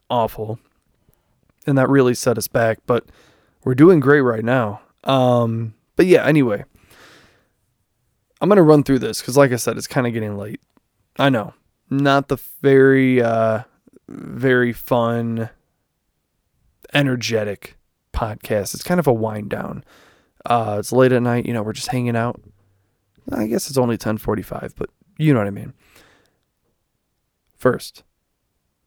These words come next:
Kawhi Leonard has signed a contract extension with the L A Clippers. I don't know how long the extension's for. Um, I don't know exactly. I'm, I mean, is it to the end of the season? Is it for another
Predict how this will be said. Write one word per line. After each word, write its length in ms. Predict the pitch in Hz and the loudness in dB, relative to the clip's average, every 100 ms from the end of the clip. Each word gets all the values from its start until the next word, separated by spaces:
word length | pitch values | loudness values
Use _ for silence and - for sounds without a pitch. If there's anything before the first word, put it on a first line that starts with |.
| _ _ _ _ - | _ _ _ _ -8
Kawhi 320 | 131 131 151 | 2 4 4
Leonard 440 | 156 165 143 113 120 _ _ - | 4 2 2 -2 -8 _ _ -6
has 160 | 120 | -4
signed 340 | - 123 120 120 | -2 -2 0 -2
a 80 | 110 | -4
contract 680 | - 123 127 - 123 127 | -4 -4 -4 0 0 0
extension 760 | - - - - 117 131 - 104 | -6 -12 -14 -6 -2 -2 -4 -8
with 140 | 107 | -8
the 100 | - | -4
L 160 | - 117 | -2 0
A 80 | 110 | -2
Clippers. 640 | - 104 - - - - - _ _ _ _ _ _ _ - | -4 -6 -6 -8 -10 -14 -20 _ _ _ _ _ _ _ -2
I 80 | |
don't 140 | 170 196 | 2 4
know 140 | 160 | 4
how 140 | 143 143 | 2 2
long 240 | 127 127 | 2 0
the 120 | 120 | -2
extension's 580 | 110 - 110 104 104 - | -4 -6 -8 -8 -12 -14
for. 340 | - - - _ _ _ _ _ | -10 -10 -10 _ _ _ _ _
Um, 480 | - 120 117 117 117 | -6 -2 -2 -2 -2
I 140 | 110 | 2
don't 160 | 139 135 | 2 2
know 180 | 143 135 | 2 2
exactly. 920 | 123 113 120 117 117 120 117 113 113 | 2 0 -2 -2 -2 -2 -2 -2 -2
I'm, 280 | 117 117 156 | -4 -6 -8
I 380 | 202 110 104 107 | -8 -8 -6 -6
mean, 220 | 117 107 | -6 -8
is 100 | 107 | -8
it 140 | 104 | -10
to 100 | - | -12
the 140 | 107 107 | -14 -12
end 100 | 104 | -14
of 80 | 101 | -12
the 60 | |
season? 540 | - 135 135 120 120 113 | -4 2 2 2 -2 -2
Is 160 | 101 | -6
it 200 | 104 - | -10 -12
for 320 | - 107 107 | -14 -12 -12
another 400 | 107 104 101 104 | -10 -10 -10 -10